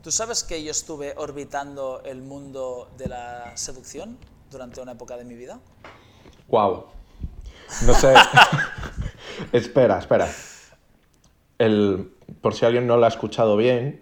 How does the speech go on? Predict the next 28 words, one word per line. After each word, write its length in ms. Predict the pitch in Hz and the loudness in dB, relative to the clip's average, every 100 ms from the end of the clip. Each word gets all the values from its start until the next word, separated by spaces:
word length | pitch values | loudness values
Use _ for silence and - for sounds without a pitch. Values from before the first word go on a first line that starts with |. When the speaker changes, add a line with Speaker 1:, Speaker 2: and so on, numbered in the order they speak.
| - | -6
Speaker 2:
porque 200 | 95 101 | -2 -2
esto 180 | 104 107 | 0 0
va 80 | |
a 40 | 104 | 2
ser 220 | 104 101 | 0 0
corte 380 | 117 117 110 104 | 2 2 2 -4
seguro. 600 | - 92 123 110 107 - - _ - - | -4 0 4 4 2 -2 -12 _ -20 -2
<laughs> 1300 | 220 214 202 - - 254 - 208 - - - - - - | 0 2 0 -2 -4 -2 2 2 2 -4 -14 -16 -10 2
¿Qué, 280 | 147 147 - | 2 2 0
qué 100 | 135 | -2
fue 160 | 156 | 0
exactamente? 580 | 147 139 120 139 143 139 | 0 -2 0 0 0 -2
¿Qué 80 | 139 | -4
estuviste 400 | 147 147 143 - | -4 -2 -2 0
orbitando, 520 | 135 147 147 101 98 | -2 2 2 2 0
Edu? 260 | 95 87 - - - _ _ - - - | -4 -6 -10 -18 -20 _ _ -20 -20 -14
Speaker 1:
<laughs> 1300 | - - 190 - 226 - - 190 - - - - - | -10 -4 -2 -2 -6 -8 -6 -6 -8 -12 -12 -12 -12
Estuve 340 | - 202 233 | -10 -6 -4
orbitando 680 | 240 190 160 190 208 185 - - | -4 -6 -6 -6 -6 -8 -10 -10
el 100 | 156 | -14
mundo 260 | 165 190 214 | -14 -12 -10
de 100 | 180 | -8
la 100 | 147 | -8
seducción 640 | 151 135 127 - 185 160 208 - - - _ - _ _ _ _ _ | -8 -12 -14 -12 -12 -12 -14 -20 -20 -20 _ -20 _ _ _ _ _
hasta 380 | 113 131 - 147 | -12 -8 -4 -4
el 140 | 139 | -6
punto 400 | 147 156 160 226 | -10 -14 -10 -8
de 420 | 208 147 135 123 | -6 -4 -4 -6